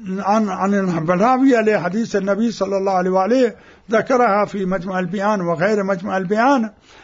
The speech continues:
من كتبنا، أنهم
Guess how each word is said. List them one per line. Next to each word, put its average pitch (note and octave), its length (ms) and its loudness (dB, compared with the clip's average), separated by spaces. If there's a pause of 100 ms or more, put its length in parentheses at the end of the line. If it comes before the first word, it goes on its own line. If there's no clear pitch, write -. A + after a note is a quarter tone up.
(220)
من G3+ 180 0
كتبنا، A3+ 800 2 (440)
أنهم G#3+ 680 2